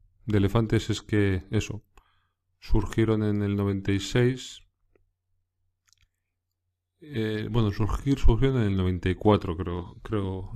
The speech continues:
recordar, sí. Y hasta el noventa y seis no consiguieron sacar su primer E P, que se tituló, bueno, bueno,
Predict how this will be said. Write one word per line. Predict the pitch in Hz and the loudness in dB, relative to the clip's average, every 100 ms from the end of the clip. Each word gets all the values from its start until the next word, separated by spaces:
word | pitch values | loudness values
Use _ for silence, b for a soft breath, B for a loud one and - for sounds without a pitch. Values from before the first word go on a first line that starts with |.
| - | 2
recordar, | 107 104 95 110 | 4 6 4 2
sí. | - 107 - B B B B - | 2 -2 -2 B B B B -8
Y | 120 117 123 | -2 -2 -2
hasta | 110 - 113 | -4 -4 -2
el | |
noventa | 110 110 104 110 | 0 -2 -2 -4
y | |
seis | - 131 127 120 | -2 0 0 0
no | 120 | -2
consiguieron | 117 - 117 117 | -2 -2 0 0
sacar | 110 110 113 123 131 - | -2 -4 -2 -2 -4 -10
su | 113 104 | -8 -4
primer | 104 110 107 - - | -2 -2 -2 -6 -2
E | 107 | 0
P, | - 117 139 _ _ _ _ _ _ _ _ _ _ _ _ _ _ _ _ _ _ _ _ _ _ _ _ _ _ - | 0 -2 -6 _ _ _ _ _ _ _ _ _ _ _ _ _ _ _ _ _ _ _ _ _ _ _ _ _ _ -8
que | 101 | -6
se | 95 | -6
tituló, | - 95 101 101 110 - - | -6 -8 -4 -2 -4 -6 -2
bueno, | 107 | 0
bueno, | 104 90 | 0 -4